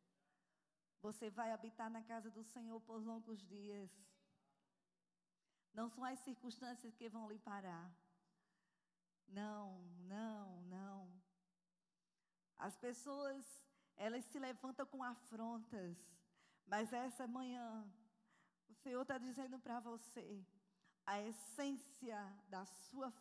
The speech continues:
fé vai mudar essa situação. A essência da sua fé vai mudar essa situação.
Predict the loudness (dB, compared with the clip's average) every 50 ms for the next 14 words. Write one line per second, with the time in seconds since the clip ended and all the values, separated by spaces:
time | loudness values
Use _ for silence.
0 | -6 -2 0 0 0 0 -2 -8 -14 -20 -20 -20 -20 _ -20 -20 -20 _ _ _
1 | 2 4 4 4 4 2 2 2 2 2 2 0 -2 -4 -6 -4 -6 -6 -6 -2
2 | -2 -2 -2 -4 -6 -6 -6 -6 -6 -6 -10 -14 -18 -20 -20 -20 _ _ _ _
3 | _ _ _ _ _ _ _ _ _ _ _ _ _ _ _ _ _ _ _ _
4 | _ _ _ _ _ _ _ _ _ _ _ -20 _ _ _ 4 6 6 6 4
5 | 2 2 2 4 4 4 2 2 -2 -2 0 2 0 0 0 -2 -6 -6 -2 -2
6 | -2 -2 -4 -4 -4 -2 0 0 -2 0 0 0 0 0 -2 -6 -4 -2 -2 -2
7 | -2 -2 -6 -10 -10 -10 -12 -8 -4 -4 -2 -2 -4 -6 -8 -8 -8 -8 -8